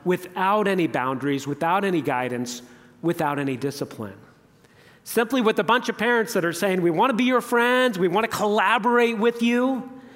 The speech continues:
and never willing to enforce discipline. The neglect that goes along with lack of discipline is absolutely destructive, just as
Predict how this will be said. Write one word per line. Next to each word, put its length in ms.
and 380
never 500
willing 680
to 140
enforce 400
discipline. 640
The 80
neglect 600
that 140
goes 260
along 380
with 200
lack 300
of 180
discipline 600
is 280
absolutely 1080
destructive, 920
just 580
as 720